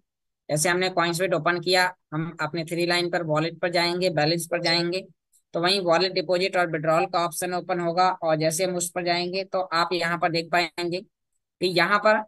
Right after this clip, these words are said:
आपको deposit पर click करना है। Deposit में आपको address निकालना है smart का। तो अभी जैसे यहाँ पर आप देखेंगे आपको यहाँ पर थोड़ा सा समय लगेगा, आपको यहाँ पर अपना coin select करना है,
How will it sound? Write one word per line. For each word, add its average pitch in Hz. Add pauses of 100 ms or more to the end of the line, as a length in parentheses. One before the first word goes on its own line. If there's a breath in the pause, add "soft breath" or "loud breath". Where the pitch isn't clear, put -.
(220)
आपको 170 (1800)
deposit 175
पर 190
click 185
करना 190
है। 185 (580)
Deposit 196
में 214
आपको 202
address 180
निकालना 185
है 190
smart 175
का। 190 (2750)
तो 170
अभी 156
जैसे 175
यहाँ 175
पर 180
आप 175
देखेंगे 185
आपको 156
यहाँ 160
पर 160
थोड़ा 156
सा 160
समय 156
लगेगा, 175
आपको 156
यहाँ 160
पर 170 (480)
अपना 160
coin 165
select 190
करना 185
है, 190